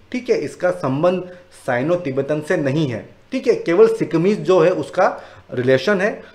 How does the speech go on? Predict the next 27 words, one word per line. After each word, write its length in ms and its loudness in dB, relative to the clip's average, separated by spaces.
तो 80 2
यहाँ 320 -2
पे 160 0
घुमाने 440 -2
की 120 -8
कोशिश 440 -4
की 160 0
है। 280 -4
अ, 100 0
सही 360 -2
जवाब 400 2
क्या 100 2
हो 140 0
जाएगा? 680 2
Option 520 2
A, 240 8
one 500 2
and 320 0
three 400 -4
only। 380 0
अब 140 4
हम 140 -2
आते 240 0
हैं 140 -6
question 320 -2
number, 380 4
अ, 400 0